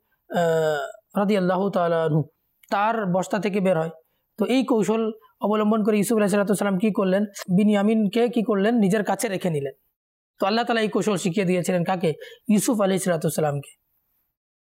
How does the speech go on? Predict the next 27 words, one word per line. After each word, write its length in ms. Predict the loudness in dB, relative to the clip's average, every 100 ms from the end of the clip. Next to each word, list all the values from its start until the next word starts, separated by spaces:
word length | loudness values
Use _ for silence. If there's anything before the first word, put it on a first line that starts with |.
| _ -6
তো 80 | -4
তদবির 560 | 0 2 2 2 -4 -4
করতে 280 | -4 -2 -2
হবে, 280 | -2 -4 -12 _ _ _ _ _ _ _ _ _
যে 140 | -2 -2
কোনো 220 | 0 -2
কাজে 240 | -2 -4
চেষ্টা 340 | -4 -4 -2 -4
করতে 300 | -4 -4 -2
হবে। 200 | -4 -6 _ _ _ _ _ _ _ _ -4
মাদানী 220 | 0 0
চ্যানেল 200 | 0 0
দর্শকবৃন্দ, 540 | 0 0 0 2 2 0 -4 _ _ _ _ _ _ _ _ _ -6
হযরত 260 | -2 0 2
ইউসুফ 300 | 0 0 0
আলাইহিস 200 | 0 0
সালাতু 300 | -2 0 0
সালাম 300 | 0 -2 -2 -10 _ _ _ _ _ _ _ -2
যে 300 | 0 2 0 0
কারাগার 420 | -2 0 0 -2 -2
থেকে 460 | -4 0 2 2 -2 -14 _ _ -4 0
মুক্তি 460 | 0 -2 0 0
পেয়েছিলেন, 680 | 2 -2 0 0 0 0 -4 _ _ -4
এর 200 | -2 -2 -6 -4
পেছনেও 440 | -2 0 0 0
তদবির 400 | 0 0 2 0 -2
ছিল। 180 | -8